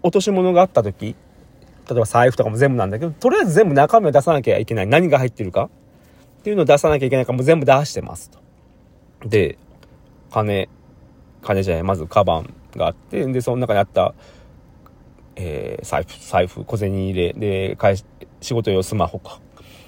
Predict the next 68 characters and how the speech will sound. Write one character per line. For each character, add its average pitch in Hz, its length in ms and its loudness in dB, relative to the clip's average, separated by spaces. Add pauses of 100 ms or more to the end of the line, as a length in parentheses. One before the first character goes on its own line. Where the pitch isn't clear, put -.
(340)
で、 220 160 6 (420)
さ - 140 2
っ - 20 -4
き - 100 -2
の 175 80 2
顔 170 220 6
写 202 100 2
真 175 140 -4
っ 156 40 -4
て 170 60 -8
い - 20 -6
う - 20 0
の 175 80 6
は、 160 100 0 (160)
俺 165 140 0
の 170 80 0
免 185 260 2
許 185 100 0
証 156 120 -4
と 123 60 -4
か 123 100 0
マ 143 140 4
イ 160 60 2
ナ 175 120 0
ン 180 140 -2
バ 135 200 6
ー - 60 -6 (120)
と 277 180 4
俺 196 240 6
本 196 280 2
人 123 160 -4
の 104 120 -6
顔 123 220 6
が 113 200 2
こ 117 140 -6
う 113 60 -8
一 131 200 -12
致 - 20 -8
で 123 80 -4
き - 80 -20
た 92 140 -8
と - 80 -12
い 98 260 -10
う 98 60 -16
と 98 100 -12
こ 95 100 -12
ろ 92 380 -2 (300)
で、 131 360 0 (880)
で、 165 340 4
俺 170 160 2
の 175 40 2
言 170 100 4
っ 165 40 -2
た 170 100 2
こ 160 80 2
と 143 100 4
が 113 60 -2
こ 98 440 -2
う、 - 40 -16
中 139 200 4
身 135 120 0
が 104 80 0
全 131 220 -2
て - 120 -12 (140)
合 147 60 2
っ - 40 0
て - 220 -8
る - 180 -10